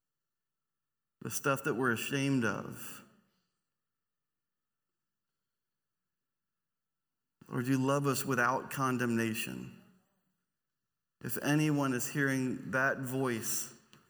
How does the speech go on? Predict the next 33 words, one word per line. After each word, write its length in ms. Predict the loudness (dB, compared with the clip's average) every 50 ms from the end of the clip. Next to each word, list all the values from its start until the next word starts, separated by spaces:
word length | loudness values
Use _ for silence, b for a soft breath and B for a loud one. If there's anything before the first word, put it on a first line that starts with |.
| _ _ _ _ _
that 100 | -4 0
is 160 | 0 0 0
telling 440 | -2 -2 0 0 0 2 0 0 0
them 220 | 0 0 0 0 0
that 120 | 0 0
they're 80 | 2 2
not 340 | 2 2 2 0 0 0
good 160 | 0 2 2 2
enough, 600 | 2 2 2 2 2 0 0 -4 -6 -10 -12 -14 -18 -20 -20 _ _ _ _ _ _ _ _ _ _
that's 200 | -4 -2 -2 -2
telling 400 | 0 0 0 2 2 4 4 4
them 220 | 4 6 4 4 4
that 120 | 4 4
they're 160 | 6 6 6
a 60 | 6
failure, 720 | 4 2 2 4 4 4 4 4 2 2 2 2 0 0 -4 -10 -16 -18 -20 -20 -20 _ _ b b b b b b b b b _
just 160 | -14 -14 -6
pray 160 | 0 0 2 2
that 160 | 2 0 0
they 100 | 0 0
would 140 | 0 0 0
recognize 680 | 2 2 2 2 2 -2 -2 -2 0 2 2 2 0 -2
that 100 | -2 0
that 160 | 0 0 0
is 120 | 0 -2
not 380 | 0 0 2 2 2 0 0 -2
the 80 | -4
voice 380 | -2 -2 -2 0 0 -2 -2 -4
of 120 | -4 -4
you, 160 | -2 0 0 0
that's 260 | 0 0 -2 -4 -4
the 160 | -4 -2 0
enemy. 380 | 0 0 0 0 -2 -4 -6